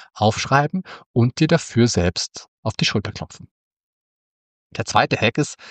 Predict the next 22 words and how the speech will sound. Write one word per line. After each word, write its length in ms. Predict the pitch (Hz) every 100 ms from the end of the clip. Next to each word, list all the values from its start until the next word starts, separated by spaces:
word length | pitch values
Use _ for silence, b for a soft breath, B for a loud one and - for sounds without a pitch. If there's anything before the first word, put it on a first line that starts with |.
| B B B B B B
ähm, 360 | 127 110 113 110
Social 400 | 117 113 - 131
Media 320 | 123 123 123
Detox, 760 | 104 123 - 127 - - - - _ _ _ -
aber 280 | - 113 113
in 80 | -
einer 180 | 104
Light-Version. 1000 | 101 98 101 - - - 98 - 104 92 - _ _ _ _ -
Also, 300 | 117 110 - _ _ _
was 160 | - -
meine 140 | 127
ich 60 | 165
damit? 260 | 175 185 - B B B B
Du 80 | -
könntest 320 | 151 220 -
probieren, 520 | 214 165 151 165 180 -
eine 300 | - 113 160
Woche 200 | 117 -
lang, 420 | 120 92 107 143 202 _ _ _ _ _ _ -
ähm, 340 | 107 107 110 -
alle 260 | 120 202
Accounts 1120 | - - - 120 120 139 156 - - - -